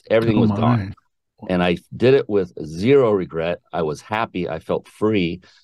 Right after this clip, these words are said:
Speaker 1: And I began working on the new venture, which is now all automation based. It's live video show production for clients.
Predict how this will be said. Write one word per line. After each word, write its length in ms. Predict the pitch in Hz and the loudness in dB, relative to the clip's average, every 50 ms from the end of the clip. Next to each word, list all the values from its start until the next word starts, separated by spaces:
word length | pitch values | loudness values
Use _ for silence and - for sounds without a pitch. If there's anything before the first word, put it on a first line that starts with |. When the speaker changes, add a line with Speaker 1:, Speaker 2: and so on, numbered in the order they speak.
| _ _ - | _ _ -6
Speaker 1:
And 120 | 90 87 | -4 -2
I 80 | 85 82 | -2 0
began 540 | 80 87 80 - 92 92 92 90 90 87 | -2 -2 -2 -2 0 0 2 2 0 2
working 340 | 80 92 90 87 - 87 82 | 2 2 2 2 0 -2 -2
on 160 | - - 80 | -2 -2 -2
the 60 | 82 80 | -2 0
new 180 | 87 90 90 76 | 2 2 2 2
venture, 400 | 80 73 73 73 - - 78 78 | 2 -2 -2 -4 -2 -2 0 0
which 300 | 76 78 73 - - - | 0 0 -2 -4 -6 -4
is 220 | - 78 76 - | -2 -2 -2 -2
now 220 | 82 80 78 76 | 0 0 0 0
all 240 | - - 80 82 78 | 0 0 0 0 0
automation 580 | - 80 82 80 80 80 78 - - 80 76 69 | 0 -2 -2 -2 -2 -4 -6 -6 -6 -6 -6 -4
based. 340 | 73 78 76 71 - - - | -4 -4 -4 -4 -6 -10 -14
It's 180 | 67 - - | -14 -8 -2
live 280 | 85 82 85 85 82 69 | -2 0 0 0 -2 -2
video 320 | 87 85 80 82 80 73 | -2 -2 0 0 -2 -2
show 200 | - - 82 76 | -2 -4 -4 -4
production 520 | 69 - 69 73 76 71 - - 69 69 67 | -4 -4 -4 -4 -4 -6 -6 -8 -10 -10 -8
for 260 | - - 71 69 67 | -4 -2 -2 -2 -2
clients. 540 | - - 78 69 60 50 - - - - | -4 -6 -6 -6 -6 -8 -10 -14 -20 -20